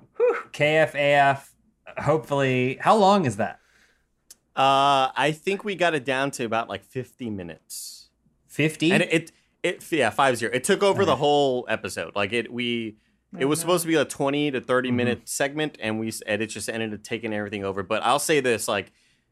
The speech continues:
Speaker 3: uh, I was, I was having kind of a rough go of it, uh, the past few days, and while editing that episode, I was fucking dying of laughter. Like, it is so, so funny. It's really,
Speaker 2: I'm
Speaker 3: really
Speaker 2: excited.
Speaker 3: funny.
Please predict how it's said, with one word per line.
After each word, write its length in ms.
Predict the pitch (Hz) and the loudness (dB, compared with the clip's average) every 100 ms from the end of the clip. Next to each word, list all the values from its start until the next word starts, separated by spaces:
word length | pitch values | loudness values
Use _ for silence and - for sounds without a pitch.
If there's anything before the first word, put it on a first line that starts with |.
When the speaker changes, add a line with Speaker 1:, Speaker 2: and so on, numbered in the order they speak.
| _ - | _ -2
Speaker 3:
uh, 340 | 110 104 95 - | 2 2 2 2
I 140 | 117 | 2
was, 160 | 127 123 | 2 0
I 140 | 110 | -2
was 420 | 117 113 107 - - _ - | 0 0 -4 -8 -12 _ -16
having 360 | - 139 156 156 | -2 0 2 0
kind 220 | 165 160 | 0 0
of 120 | 139 | 0
a 80 | 127 | 0
rough 340 | 120 127 123 | 2 0 0
go 260 | 127 123 127 | 0 2 2
of 100 | 127 | 0
it, 200 | 139 - | -2 0
uh, 280 | 107 107 101 | 0 0 0
the 100 | 104 | -4
past 320 | 127 120 - | -2 -2 -4
few 140 | 131 | -8
days, 340 | 117 117 131 127 | -2 -2 -2 -6
and 280 | 104 107 | -6 -4
while 240 | 101 113 101 | -2 -2 -2
editing 400 | 104 123 131 131 | -4 -4 -4 -4
that 140 | 127 123 | -2 -2
episode, 500 | 127 131 139 131 127 | -4 -6 -4 -2 -2
I 180 | 98 | -2
was 260 | 110 110 104 - - | -2 -4 -8 -16 -6
fucking 460 | 104 - 113 110 | -6 -6 -10 -8
dying 440 | 101 101 104 101 95 | -4 -4 -4 -6 -8
of 120 | 90 | -8
laughter. 360 | 85 78 - 85 | -8 -8 -12 -14
Like, 140 | 95 | -8
it 120 | 107 | -6
is 160 | 117 117 | -6 -8
so, 600 | - - 110 117 113 110 _ _ | -8 -4 -2 -2 -4 -8 _ _
so 300 | - - 107 | -12 -2 -2
funny. 420 | 104 95 85 - - | -2 -6 -10 -12 -16
It's 260 | 101 95 107 | -14 -14 -8
really, 160 | 101 | -6
Speaker 2:
I'm 60 | 92 | -6
Speaker 3:
really 100 | 87 | -6
Speaker 2:
excited. 180 | 107 101 | -6 -6
Speaker 3:
funny. 120 | 98 | -10